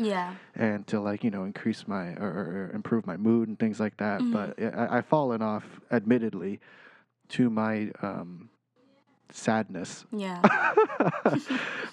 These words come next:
Speaker 2: But, but I, you know, but you know what I'm getting at though? Like, it's, it's, it's not like it's the end of the world that,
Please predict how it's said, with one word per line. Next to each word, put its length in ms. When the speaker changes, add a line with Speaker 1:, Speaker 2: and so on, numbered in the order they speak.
Speaker 2:
But, 220
but 180
I, 180
you 220
know, 200
but 280
you 140
know 80
what 140
I'm 80
getting 240
at 160
though? 120
Like, 200
it's, 240
it's, 220
it's 200
not 220
like 120
it's 120
the 160
end 160
of 100
the 80
world 340
that, 140